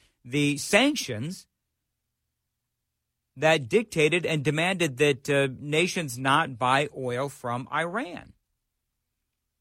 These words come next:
And so Biden, since day one,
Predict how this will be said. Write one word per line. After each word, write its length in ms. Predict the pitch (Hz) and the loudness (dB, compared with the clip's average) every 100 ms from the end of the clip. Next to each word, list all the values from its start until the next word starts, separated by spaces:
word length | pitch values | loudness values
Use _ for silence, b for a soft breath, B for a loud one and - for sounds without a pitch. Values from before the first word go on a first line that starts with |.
| _ _ _ _ | _ _ _ _
And 160 | 175 190 | -4 -2
so 280 | - 202 196 | 4 4 4
Biden, 680 | 139 180 240 269 202 196 - | 0 -2 0 0 -4 -8 -12
since 480 | - 185 185 170 | -12 -6 -6 -8
day 360 | - 127 175 190 | -8 0 2 2
one, 640 | 185 143 185 277 160 104 | 0 -2 0 0 0 -4